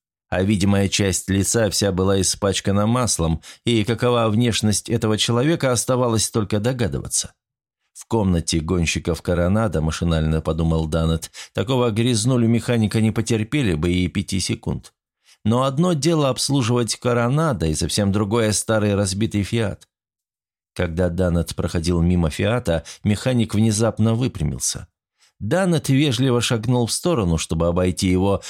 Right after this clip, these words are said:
но в эту секунду механик, оттолкнувшись от переднего крыла машины, всем телом навалился на Данета. Данет не удержался и начал падать в сторону открытых дверей гаража.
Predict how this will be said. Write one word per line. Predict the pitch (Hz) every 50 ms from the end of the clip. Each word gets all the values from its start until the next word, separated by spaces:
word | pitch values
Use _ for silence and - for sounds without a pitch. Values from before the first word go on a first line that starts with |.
| - -
но | - 127 139 143
в | 156
эту | 165 156 143 139
секунду | - 143 147 117 170 180 170 156 147
механик, | 147 147 139 - 147 143 139 135 120 -
оттолкнувшись | - 123 - - 131 127 127 117 - 135 131 120 101 - - 113 - -
от | - - 98 -
переднего | - 123 117 113 101 110 113 110 107
крыла | 107 - 113 113 110 110 107 104
машины, | 104 107 107 - - 190 175 165 151 135 110 - - - - -
всем | - - 156 156 139 123 117
телом | - 165 160 143 135 135 131 135
навалился | 135 131 139 143 160 175 165 123 - - 85
на | 80 76 73
Данета. | 69 78 73 71 73 73 - 87 80 78 - - - - - -
Данет | 85 85 113 120 113 107 107 95 - 98
не | 104 107 110
удержался | 110 98 123 123 110 127 175 175 170 - - 143
и | 131
начал | 123 135 151 151 - - 143 135 123 113
падать | - - 135 131 120 117 104 -
в | - -
сторону | - - 131 127 117 113 110 110
открытых | 110 110 - - - 107 92 - 104 85 85
дверей | 82 92 101 107 95 90 85
гаража. | 78 90 95 82 82 82 80 78 87 85 85 82